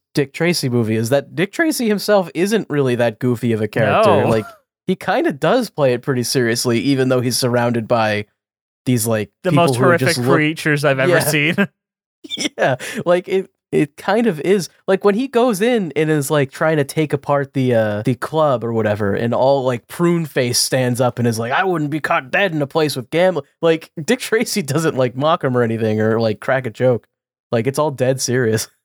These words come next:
Speaker 1: <laughs>
Speaker 2: I mean, he, ho-, uh, you have to deliver lines like, "You like walnuts, big boy?"
Speaker 1: <laughs> Yeah. But you have to deliver it, like, straight. And I feel
Speaker 2: Yeah.
Speaker 1: like that's what's so good. It's, it's like a high, like,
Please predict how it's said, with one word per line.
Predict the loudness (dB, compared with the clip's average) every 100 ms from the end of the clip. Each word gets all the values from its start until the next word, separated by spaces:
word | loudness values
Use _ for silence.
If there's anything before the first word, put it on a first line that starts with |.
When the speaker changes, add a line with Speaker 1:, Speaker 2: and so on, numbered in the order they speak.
| _
Speaker 1:
<laughs> | _ _ -6 -4 -2 -4 -6 _ _ _ _ _ _ -16 -10 -4
Speaker 2:
I | -2
mean, | 0 -2
he, | -2 -4 -6
ho-, | -2 0 0
uh, | -2 -4
you | -6 -2 0
have | 0 -2
to | -4
deliver | -4 -2 0 0
lines | 0 0 0
like, | 0 -2 -4 -2
"You |
like | 0 0
walnuts, | -2 0 2 4 2 0 -4
big | -4 -4 -2
boy?" | 2 2 2 0 -2 _ _ _ _
Speaker 1:
<laughs> | -14 -14 -12 -2
Yeah. | 0 0 -2 -2 -4 -4 _ -16 -16 _ _ _ _ _ -20 -20 -12 -10 -2
But | 0
you | 0
have | 0
to | -2
deliver | 0 -2 0
it, | 0
like, | 0 0
straight. | -2 -4 0 0 0
And | -2 -2
I | -2
feel | 2
Speaker 2:
Yeah. | 2
Speaker 1:
like | 2
that's | -2 -2
what's | -2
so | -2 2 2 2
good. | 0 0 -2 -12 -20 _ _ -2
It's, | 0 -2 -6 _ _ _ _ _ _ -6
it's | -2
like | -2 0
a | -2
high, | 0 0 0 -2 -2
like, | -2 -2